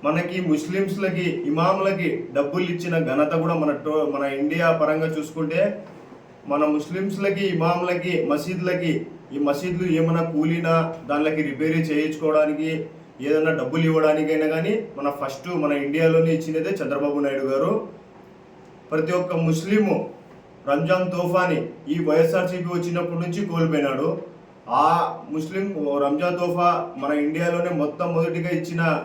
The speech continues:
ఘనత కూడా చంద్రబాబు నాయుడు గారిదే. ఈ మన ముస్లిమ్స్‌లకి ఈ అపోహలు సృష్టిస్తున్న వైఎస్ఆర్సీపీ నాయకులు, ఆ, వైఎస్ఆర్సీపీ, ఆ, కార్యకర్తల్లో, ముస్లిమ్స్ కార్యకర్తల్లో ఈ అపోహలు సృష్టించి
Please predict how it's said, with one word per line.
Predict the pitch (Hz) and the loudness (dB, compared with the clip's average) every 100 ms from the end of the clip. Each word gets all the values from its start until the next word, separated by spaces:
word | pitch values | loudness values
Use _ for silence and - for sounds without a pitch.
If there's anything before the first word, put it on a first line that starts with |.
| - 131 | -6 -2
ఘనత | 214 165 | 0 0
కూడా | 170 202 | 0 0
చంద్రబాబు | 185 151 147 151 151 | 2 0 2 2 4
నాయుడు | 147 143 | 4 4
గారిదే. | 143 135 147 190 - - - - - - - 147 | 0 0 0 0 -2 -12 -20 -20 -20 -20 -12 -6
ఈ | 175 202 | -4 0
మన | 190 196 185 | 2 2 0
ముస్లిమ్స్‌లకి | 165 196 220 202 208 202 196 185 - - | -4 0 2 4 2 2 2 0 -2 -6
ఈ | 160 | -2
అపోహలు | 175 143 175 196 190 196 | 2 2 2 2 4 2
సృష్టిస్తున్న | 190 170 - 185 160 175 175 | 0 -4 -6 -6 -6 -4 -2
వైఎస్ఆర్సీపీ | 139 143 160 165 175 165 160 160 | 0 2 0 2 0 -2 -4 -2
నాయకులు, | 151 160 160 160 160 160 - - - - - - - | 2 2 2 2 2 2 0 -8 -18 -20 -20 -20 -6
ఆ, | 170 208 - - - - - - | -4 -4 -6 -16 -20 -20 -20 -4
వైఎస్ఆర్సీపీ, | 143 165 196 190 165 190 185 180 - - 139 | 2 4 4 2 0 -4 -4 -6 -10 -6 -2
ఆ, | 135 135 | -2 -2
కార్యకర్తల్లో, | 139 156 165 165 165 165 165 170 165 | 0 2 2 0 0 0 2 0 0
ముస్లిమ్స్ | 147 143 170 180 - | -2 -4 -6 -6 -2
కార్యకర్తల్లో | 160 151 151 165 160 156 151 143 - - - | 2 2 4 2 2 2 2 0 -4 -16 -10
ఈ | 143 | -2
అపోహలు | 139 165 160 165 165 | -2 0 2 2 2
సృష్టించి | 156 151 165 156 156 151 | -2 -4 -4 -2 0 0